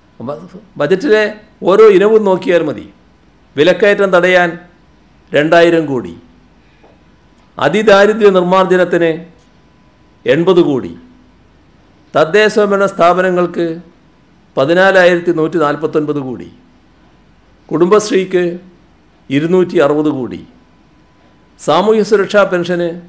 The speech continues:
ഒൻപതിനായിരത്തി എഴുന്നൂറ്റി അറുപത്തിനാല് കോടി, ലൈഫ് മിഷൻ പദ്ധതിയുടെ ഭാഗമായി എഴുപത്തൊന്നായിരത്തി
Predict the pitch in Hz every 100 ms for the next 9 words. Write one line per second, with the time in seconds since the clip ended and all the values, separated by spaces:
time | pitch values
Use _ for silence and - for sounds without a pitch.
0 | _ _ _ _ _ - 131 165 190 190
1 | 185 180 175 175 156 151 151 160 160 139
2 | 147 147 151 147 131 101 87 - _ _
3 | _ _ _ _ _ _ _ _ 131 165
4 | 196 226 202 214 202 190 196 196 180 170
5 | 180 185 180 170 170 - _ _ _ _
6 | _ _ _ - 139 175 226 208 202 196
7 | 196 190 185